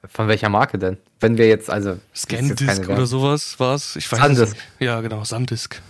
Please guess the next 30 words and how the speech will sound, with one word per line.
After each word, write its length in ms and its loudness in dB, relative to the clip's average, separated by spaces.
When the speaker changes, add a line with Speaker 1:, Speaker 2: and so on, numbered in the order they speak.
Speaker 1:
Ja. 120 -12
Speaker 2:
Keine 220 -2
Speaker 1:
Fünfunddreißig, 280 2
Speaker 2:
Ahnung. 100 0
Speaker 1:
wie 80 -4
viel 140 -6
Gigabyte 460 4
denn? 200 0
Speaker 2:
Äh, 320 2
neunhundertzweiundachtzig 1040 0
Gigabyte. 460 -6
Speaker 1:
Ja, 140 6
das 140 6
ist 60 2
aber 100 6
eine 160 4
H 180 6
D 140 4
D, 160 2
oder? 360 2
Speaker 2:
Das 160 -4
ist 60 -2
Speaker 1:
Keine 220 4
Speaker 2:
so 80 0
Speaker 1:
S 20 -4
S 60 -4
D. 80 2
Speaker 2:
kleine 260 0
Mi-, 240 -4
Mikro- 480 0